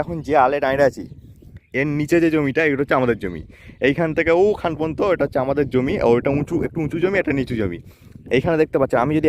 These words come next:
আল থেকে এখন জমিতে নামি, তো এখন প্রায় আপনার এক কোমর করে নিচে জল আছে। তো সেই জন্য আমি নিচে নেমে দেখাতে পারবো না, কারণ ওখানে গিয়ে যদি নেমে যদি পড়ে যায়, আর এই জলে যদি বলা যায় না, যদি অন্য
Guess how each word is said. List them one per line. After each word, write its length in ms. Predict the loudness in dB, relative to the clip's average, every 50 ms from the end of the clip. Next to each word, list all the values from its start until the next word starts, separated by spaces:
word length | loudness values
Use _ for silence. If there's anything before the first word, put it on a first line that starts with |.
| 4 6
আল 80 | 4 2 0
থেকে 120 | -2 -4 -4 -4
এখন 120 | -4 -4 -6 -6
জমিতে 240 | -6 -6 -4 -4 -4 -4
নামি, 180 | -4 -6 -8 -10 -12 -14 -18 -18 -14 -10
তো 60 | -8 -8
এখন 140 | -8 -8 -10 -8
প্রায় 180 | -4 -4 -4 -4
আপনার 200 | -4 -4 -6 -8 -8 -8 -12 -16 -16 -18 -18 -20 -18 -16 -16 -16 -14 -16 -16 -14 -14 -14 -16 -16 -8 -4 -4
এক 80 | -4 -4 -2
কোমর 200 | -2 0 0 0 0 0
করে 140 | 0 2 2 2 2 0 0 -2
নিচে 200 | -4 -2 -2 -2 0 0 -2 -4 -6 -2 2
জল 180 | 2 2 2 2 -2 -8
আছে। 180 | -12 -16 -16 -18 -20 -20 -20 -20 _ -20 -20 -18 -14 -12
তো 40 | -10 -6
সেই 120 | -4 -4 -4
জন্য 120 | -4 -2 -2 -2
আমি 100 | -2 -2 -2 -2
নিচে 160 | -2 0 0 0 2
নেমে 160 | 2 2 2 2 2
দেখাতে 240 | 2 0 0 -2 0 0
পারবো 180 | 0 0 0 -2 -4
না, 40 | -4 -4
কারণ 140 | -4 -4 -4 -6
ওখানে 160 | -8 -8 -8 -6
গিয়ে 140 | -4 -6 -6 -6
যদি 120 | -8 -8 -8 -8
নেমে 140 | -8 -8 -8
যদি 100 | -10 -10 -10 -8
পড়ে 160 | -6 -4 -2 0 0
যায়, 140 | 0 -2 -2 -4 _ -20 -20 -20 -20 -20 -20 -20 -20 -20 -12 -6 -4
আর 60 | -4 -4
এই 60 | -4 -4 -2
জলে 180 | -2 0 0 -2 -2
যদি 160 | -4 -6 -8 -8 -8 -10 -14 -16 -12 -12 -8 -4 0
বলা 140 | 2 2 2 2
যায় 100 | 0 -2 -4
না, 60 | -6 -8 -8 -10 -10 -8
যদি 160 | -10 -10 -10 -10 -8 -8 -8
অন্য 120 | -6 -6